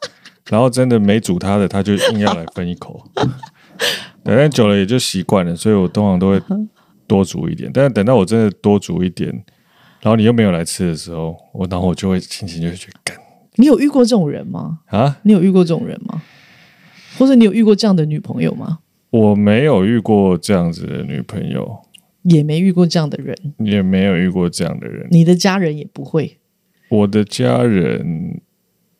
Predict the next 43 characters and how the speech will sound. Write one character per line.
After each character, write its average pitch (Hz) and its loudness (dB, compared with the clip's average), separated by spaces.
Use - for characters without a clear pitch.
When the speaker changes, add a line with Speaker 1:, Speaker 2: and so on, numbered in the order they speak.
Speaker 1:
可 98 -2
能 98 2
也 98 0
会 107 0
吧， 95 -6
但 117 2
我 92 2
没 90 -2
有 101 2
每 82 -2
天 101 -2
跟 101 -2
他 101 0
们， 87 -2
我 - -8
没 113 2
有 117 6
必 95 -2
须 107 2
每 95 -6
天 95 0
煮 90 -4
面 92 2
给 85 -4
自 87 -6
己 85 -2
吃， - -6
然 87 -2
后 90 -2
他 90 -2
偷 92 -6
偷 92 0
来 87 -2
吃 - -8
我 80 -2
一 80 -6
口 80 -8
这 98 -10
种 69 -8
问 87 -4
题。 - -18
Speaker 2:
真 160 2
的， 151 -4